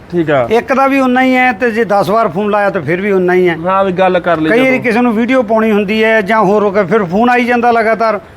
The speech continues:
Speaker 1: ਹਾਂ।
Speaker 2: ਫਿਰ ਉਹ ਵੀ ਨਹੀਂ ਪੈਂਦੀ।
Speaker 1: ਉਹ ਵੀ ਨਹੀਂ ਪੈਂਦੀ, ਸਹੀ ਆ।
Speaker 2: ਹਾਂ, ਬਾਹਰੋਂ ਫੋਨ ਆ ਜਾਂਦਾ, ਉਹਦੇ ਤੇ ਗੱਲ ਨਹੀਂ ਹੁੰਦੀ।
Speaker 1: ਹਾਂ, ਔਖਾ ਹੋ ਜਾਂਦਾ ਫਿਰ।
Speaker 2: ਹਾਂ।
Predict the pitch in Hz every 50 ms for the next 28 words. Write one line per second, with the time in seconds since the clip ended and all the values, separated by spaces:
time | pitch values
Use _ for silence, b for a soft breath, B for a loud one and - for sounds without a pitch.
0 | 147 147 156 202 220 226 226 233 233 226 208 185 143 165 147 127 120 117 110 156
1 | 156 160 160 160 147 139 127 139 131 127 127 131 120 139 139 139 131 123 113 127
2 | 131 131 131 123 135 196 233 262 262 226 180 226 233 233 240 240 226 233 240 226
3 | 240 240 220 226 226 240 233 220 226 185 190 180 170 170 185 180 160 160 151 139
4 | 147 139 - 151 151 151 147 139 131 120 107 95 82 80 78 - - 160 170 -
5 | 180 196 180 165 151 139 131 127 127 123 120 147 147 143 135 123 117 113 110 110